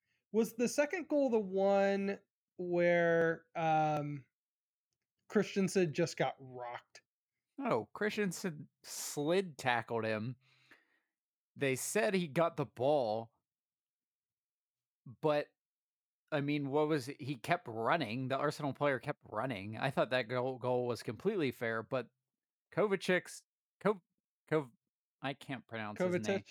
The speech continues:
Speaker 2: Yeah. His second yellow was garbage.
Speaker 1: Yeah, that was terrible.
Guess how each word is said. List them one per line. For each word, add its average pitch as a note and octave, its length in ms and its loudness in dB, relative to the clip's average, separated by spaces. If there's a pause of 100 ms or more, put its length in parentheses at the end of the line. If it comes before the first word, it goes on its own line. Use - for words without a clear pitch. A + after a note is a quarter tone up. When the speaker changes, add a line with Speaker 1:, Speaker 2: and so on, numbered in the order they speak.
(220)
Speaker 2:
Yeah. G2 280 -4 (440)
His F#3+ 260 -2
second F#3+ 320 -2
yellow C#3+ 360 0
was A#2 180 -2
garbage. A2 800 -6 (920)
Speaker 1:
Yeah, D#3 380 2
that G3 180 2
was G3 280 0 (100)
terrible. C#3 500 -4